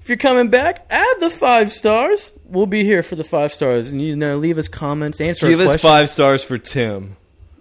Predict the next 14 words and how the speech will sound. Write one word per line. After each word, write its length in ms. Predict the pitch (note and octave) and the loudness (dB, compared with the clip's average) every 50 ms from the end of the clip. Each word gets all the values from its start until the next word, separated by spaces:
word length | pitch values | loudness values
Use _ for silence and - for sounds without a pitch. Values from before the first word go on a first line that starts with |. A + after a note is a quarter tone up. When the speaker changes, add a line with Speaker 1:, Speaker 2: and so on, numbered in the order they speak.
| _ _ - - | _ _ -14 -8
Speaker 1:
No. 520 | C3+ B2+ C3 C3 B2+ A#2+ A2 G2 F2 D2 - - - - - - - - - - | -6 -4 -2 0 0 -2 -2 -4 -6 -8 -8 -8 -8 -8 -10 -12 -16 -16 -16 -16
Speaker 2:
<laughs> 460 | - - - - - - - - - | -16 -16 -18 -18 -20 -20 -20 -20 -12
Speaker 1:
Do 160 | - B2+ B2 | -8 -8 -6
not. 600 | A#2 A2+ G#2+ G#2 F#2+ F2 D#2 C#2+ C2 - - - - - _ _ - - _ _ - - _ _ - | -6 -4 -6 -6 -8 -10 -14 -18 -20 -20 -20 -18 -18 -20 _ _ -20 -20 _ _ -20 -20 _ _ -10
Give 100 | D3+ D3+ | -6 -6
us 140 | D#3 - - | -6 -6 -2
five 260 | - C#3+ B2+ C3 B2+ | 0 2 2 2 0
stars 300 | - - B2 A#2+ A#2+ A#2 | 0 -2 -2 -2 -2 -4
for 140 | - B2 A2 | -4 -6 -6
Alicia 540 | G2+ G2 G2 G2+ A2 A2+ A2 - - A#2 | -6 -6 -8 -8 -8 -6 -6 -6 -6 -8
Baker, 500 | G2+ F2+ - G#2+ G#2 G#2 - - F#2 E2+ - | -8 -6 -6 -4 -4 -4 -6 -8 -12 -12 -10
R 280 | - G#2+ A#2 B2+ B2+ B2+ | -6 -2 0 0 0 0
I 120 | A#2+ A2+ | 0 -2
P, 480 | A2 - - - B2 A2+ A2 A2 G#2+ | -4 -8 -10 -8 -8 -6 -6 -6 -8